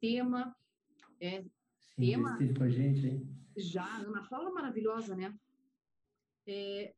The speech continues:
Speaker 1: tema complicadinho, né, Ana? Que você vê, a gente pensa, "Ah, bonificação é pouquinho, rapidinho a gente fala."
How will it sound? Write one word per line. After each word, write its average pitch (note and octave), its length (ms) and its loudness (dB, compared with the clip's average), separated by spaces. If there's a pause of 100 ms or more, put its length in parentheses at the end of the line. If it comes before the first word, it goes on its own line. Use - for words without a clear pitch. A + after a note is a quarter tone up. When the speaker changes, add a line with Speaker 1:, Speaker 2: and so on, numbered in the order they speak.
(160)
Speaker 1:
tema C#4 380 2
complicadinho, C4 760 0
né, A#3+ 120 4
Ana? A3 340 0
Que - 100 -12
você A#3+ 140 0
vê, A#3+ 180 2
a G3+ 120 -6
gente C4+ 240 -2
pensa, C4 400 -4
"Ah, - 60 -8
bonificação E4+ 760 -4
é F4 200 -2
pouquinho, C4 480 -2
rapidinho B3+ 520 -4
a D4 40 -6
gente A#3+ 300 -2
fala." F#3 300 -8